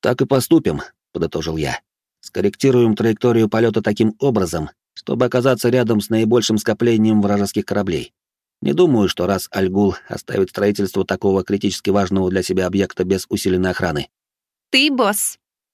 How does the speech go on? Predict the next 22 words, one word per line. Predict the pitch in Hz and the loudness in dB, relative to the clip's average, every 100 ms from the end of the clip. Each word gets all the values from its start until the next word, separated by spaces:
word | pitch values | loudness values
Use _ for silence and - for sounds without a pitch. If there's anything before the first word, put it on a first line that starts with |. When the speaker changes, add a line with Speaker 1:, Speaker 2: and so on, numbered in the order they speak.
| _ | _
Speaker 1:
хихикнула | - 104 101 98 92 | -2 -2 0 0 0
Светка, | - 123 - | 0 -2 -2
хотя | 80 - - - | -8 -8 -6 -6
по | - 123 | -2 -2
её | 123 120 | 2 2
лицу | 120 - | 2 2
и | 139 | 0
пробежала | 110 104 104 120 113 | 2 2 2 2 2
мрачная | 95 90 87 85 | 0 -2 -4 -4
тень. | - 67 - _ _ _ _ | -4 -8 -8 _ _ _ _
Speaker 2:
«Но | 285 285 | -2 2
мы | 294 370 | 2 2
вернёмся | 311 311 277 214 196 214 | 4 2 2 0 0 -2
к | 202 | 0
этому | 202 214 214 | 0 0 0
разговору | 214 208 214 311 285 | 0 2 2 2 2
сразу, | - 262 320 262 | 0 2 2 2
как | 208 214 | -2 -2
только | 233 226 | -2 0
завершится | 226 233 226 - 359 214 | 0 0 0 -2 -2 -4
эта | - 247 247 | -4 -2 -2
операция». | 196 180 175 - 185 | 0 -2 -2 -4 -8